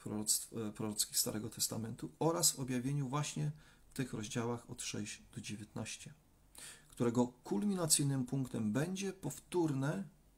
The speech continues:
przyjście Pana Jezusa Chrystusa i moment, kiedy Chrystus zasiądzie tutaj na ziemi na okres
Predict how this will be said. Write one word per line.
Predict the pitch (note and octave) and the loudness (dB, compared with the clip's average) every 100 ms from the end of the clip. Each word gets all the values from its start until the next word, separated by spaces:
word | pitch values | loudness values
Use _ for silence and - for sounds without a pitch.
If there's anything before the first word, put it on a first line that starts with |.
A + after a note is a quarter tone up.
| - | -4
przyjście | - C3 - - C3 - | 0 0 0 -2 -4 -4
Pana | - B2+ C3 C3+ - | 0 0 0 -2 -4
Jezusa | A2 A2 G#2+ G#2 | -2 0 0 0
Chrystusa | - G#2+ - C#3 E3+ F3+ - - - | -4 -2 0 2 2 -2 -8 -18 -6
i | C3 | 2
moment, | A#2+ D#3 F3 D#3 | 4 4 2 -2
kiedy | - B2 | -2 -4
Chrystus | A#2+ B2 A#2+ A#2 | -4 -2 -2 0
zasiądzie | G2+ C#3 C#3+ D3 C3 B2+ | 2 2 2 0 0 -2
tutaj | - - E3 D#3 | -6 -4 0 0
na | C#3 A#2+ | 0 0
ziemi | G#2 A2 A2+ - - - - | -2 -4 -8 -12 -20 -14 -4
na | A2+ | -2
okres | - D3+ B2 A#2+ - | 2 0 2 2 2